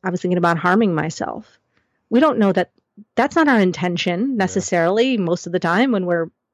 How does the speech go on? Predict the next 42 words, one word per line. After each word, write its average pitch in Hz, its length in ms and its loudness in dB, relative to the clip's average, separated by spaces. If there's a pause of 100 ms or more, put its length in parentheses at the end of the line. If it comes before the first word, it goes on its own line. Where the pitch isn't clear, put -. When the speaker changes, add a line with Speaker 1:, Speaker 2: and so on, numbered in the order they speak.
(120)
Speaker 1:
making 180 380 -2
a - 40 -6
show, 247 540 -2 (800)
you 220 120 2
know, 220 240 4
so, 226 380 4
or 214 420 4
somebody 226 540 -2
whose 214 300 -4
child 214 380 -2
has 185 200 -2
died, 160 420 -8
being 190 200 -4
comforted 190 600 2
and 170 140 -2
held 185 280 0
by 180 200 0
her, 175 140 0
their 180 220 0
community. 196 760 0 (600)
So 233 600 2
I 233 200 2
trust 214 500 -4
that 180 360 -4
the 190 120 -8
ripple 208 380 -2
effect - 720 -6
when 190 200 -4
we 175 400 -4 (200)
are 190 100 0
doing 226 420 4
the 214 80 4
best 175 340 -4
we 185 100 -6
can 170 500 -4
and 180 100 -6
we're 180 100 2
doing 214 500 2
work 190 240 0
that 170 120 -4
we 165 120 -6
love 156 440 -2